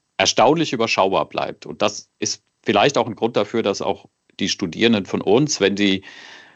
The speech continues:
äh, ins Ausland gehen, was viele tun, weil wir auch unterstützen, dass sie vor allen Dingen ihre Abschlussarbeiten im Ausland machen, ähm, immer auf ganz, ganz großes Interesse stoßen, ne? Und sehr,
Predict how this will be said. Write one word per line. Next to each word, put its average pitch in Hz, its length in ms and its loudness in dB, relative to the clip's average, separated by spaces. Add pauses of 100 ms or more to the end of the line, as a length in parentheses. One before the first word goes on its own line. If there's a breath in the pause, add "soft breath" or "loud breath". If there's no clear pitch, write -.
(160 loud breath)
äh, 87 280 4
ins - 140 0
Ausland 123 460 2
gehen, 120 300 2
was - 380 -6
viele 101 460 -2
tun, 143 460 2
weil 95 160 6
wir 90 280 4 (200)
auch 90 160 2
unterstützen, 117 580 4
dass 101 160 2
sie 95 320 2
vor - 120 2
allen 95 120 4
Dingen 92 100 -2
ihre 78 140 2
Abschlussarbeiten 101 720 0
im 80 80 -6
Ausland - 400 -2
machen, 95 300 0 (480 loud breath)
ähm, 87 420 -2 (500)
immer 123 360 4
auf 101 200 4
ganz, 139 220 2
ganz 107 180 0
großes 107 260 0
Interesse 85 380 -2
stoßen, - 420 -6
ne? 90 180 -6
Und 87 280 -6
sehr, 95 560 4